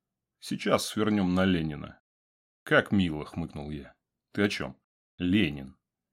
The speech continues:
Его улица есть в каждом городке и везде центральная». Я понимал, что говорю банальности, хотелось перебить болтовней это ощущение потустороннего ужаса,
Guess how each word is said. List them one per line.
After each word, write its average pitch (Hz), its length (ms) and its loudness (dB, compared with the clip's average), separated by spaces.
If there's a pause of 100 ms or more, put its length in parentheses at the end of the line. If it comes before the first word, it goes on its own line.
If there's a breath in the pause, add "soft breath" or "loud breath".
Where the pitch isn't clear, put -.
(140)
Его 127 240 0
улица 180 400 -2
есть 147 160 2
в - 60 -14
каждом 113 440 2
городке 101 580 -4
и 85 140 0
везде 90 300 2
центральная». 78 720 -4 (720)
Я 127 140 2
понимал, 147 360 4
что - 160 -4
говорю 95 280 2
банальности, 95 840 0 (140)
хотелось 107 440 0
перебить 101 440 0
болтовней 95 560 0
это 90 200 -2
ощущение 107 420 -4
потустороннего 98 800 0
ужаса, 95 600 0